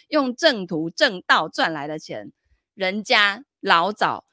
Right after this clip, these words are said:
就在打造自己的系统了，好吗？不是靠自己的肉身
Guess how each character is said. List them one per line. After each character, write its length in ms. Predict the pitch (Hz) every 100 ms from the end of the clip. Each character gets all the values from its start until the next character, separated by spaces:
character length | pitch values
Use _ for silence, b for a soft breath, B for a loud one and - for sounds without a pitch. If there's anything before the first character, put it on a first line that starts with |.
| _
就 160 | 247 214
在 200 | 220 180
打 280 | 170 120 -
造 200 | 202 180
自 140 | 196
己 160 | 165 131
的 160 | 123
系 300 | 151 - 226
统 300 | - - 73
了， 100 | -
好 180 | 151 143
吗？ 280 | 156 151 151
不 160 | - 180
是 120 | 220
靠 240 | - 226
自 140 | 196 202
己 140 | 151
的 120 | 147
肉 360 | 170 247 180 160
身 640 | - - 202 208 202 214